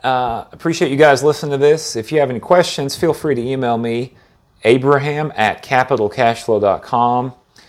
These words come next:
Also, if you would, please review the show on iTunes. It really helps us out. We've got some great upcoming shows here, and it helps us get other guests on. Uh, until next time, happy Valentine's Day, and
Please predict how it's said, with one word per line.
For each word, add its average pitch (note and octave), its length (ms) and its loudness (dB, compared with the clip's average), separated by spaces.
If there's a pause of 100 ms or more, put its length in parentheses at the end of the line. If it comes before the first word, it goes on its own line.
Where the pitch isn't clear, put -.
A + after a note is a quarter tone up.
(340)
Also, B2 360 2
if A#2 180 -2
you A#2 80 -2
would, A#2 240 2
please D3+ 600 -6 (120)
review A2+ 560 -4
the G2 120 -6
show A2+ 300 2
on F#2+ 120 0
iTunes. G2+ 600 -4
It C#2 100 -10
really G#2 220 -2
helps G#2 340 -4
us - 120 -8
out. F#2+ 460 -2 (340)
We've - 100 -16
got G#2 200 4
some F#2+ 180 -8
great G2 220 2
upcoming F#2 460 -4
shows G2 420 0
here, F#2+ 240 -4
and F#2 80 -6
it F2 60 -8
helps G2+ 240 -4
us F2+ 120 -6
get G2 160 -2
other F#2 200 -2
guests F#2 420 -4 (160)
on. F#2+ 400 -4 (1160)
Uh, G#2+ 320 4
until D3+ 240 0
next G3 240 2
time, D3 320 2
happy F3+ 320 -2
Valentine's F3 640 2
Day, C3 400 0 (180)
and F3+ 500 -6